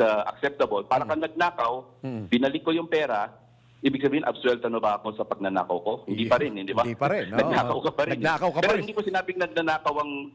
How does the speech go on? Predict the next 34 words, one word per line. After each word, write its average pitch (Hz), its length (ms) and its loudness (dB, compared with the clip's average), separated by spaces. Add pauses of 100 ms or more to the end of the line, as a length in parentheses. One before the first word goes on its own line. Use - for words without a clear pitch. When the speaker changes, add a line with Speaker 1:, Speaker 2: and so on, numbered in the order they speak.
(140)
Speaker 1:
Gcash, 135 320 2
Speaker 2:
Ah, 139 80 2
Speaker 1:
ah. 143 80 4
Speaker 2:
ah, 127 160 0
ah, 113 80 -4
Speaker 1:
In 151 80 0
example 151 400 0
Speaker 2:
ah. 120 80 -6
Speaker 1:
ko 120 80 -2
lang. 131 160 4
Speaker 2:
Sample, 175 200 -2
sample 120 260 -6
lang. 92 100 -10
Speaker 1:
Na, 180 160 4 (640)
sabi 180 240 6
nga 185 160 2
ni, 175 400 -4
ni 160 240 0
Sir 160 160 2
Ivan 143 400 -2
Uy 135 160 0
ng 117 160 -2
D 117 80 -4
I 117 160 0
C 117 240 -8
T, - 40 -10 (200)
Speaker 2:
Mm. 131 80 -2
Speaker 1:
chechekan 147 400 2
daw 147 160 0
niya 165 240 -4
ito, 117 160 2 (400)
baka 131 240 4
daw 131 240 0
merong 113 560 -2